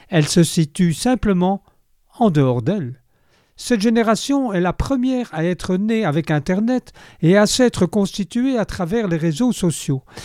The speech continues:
Elle est le produit d'une nouvelle génération. Elle recherche l'approbation du côté des pairs, l'horizontalité, et non plus des aînés,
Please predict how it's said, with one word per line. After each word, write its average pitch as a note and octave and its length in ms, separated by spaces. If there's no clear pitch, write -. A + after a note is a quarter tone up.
Elle F3+ 180
est C#4 100
le G#3 140
produit E3+ 640
d'une D#3 240
nouvelle A3+ 380
génération. D#3 720
Elle D3 160
recherche G3+ 680
l'approbation E3+ 920
du C#3 100
côté C3+ 360
des C3 160
pairs, C4 440
l'horizontalité, B2+ 1120
et F#3+ 160
non E3+ 240
plus B3+ 340
des C3 300
aînés, G#3+ 440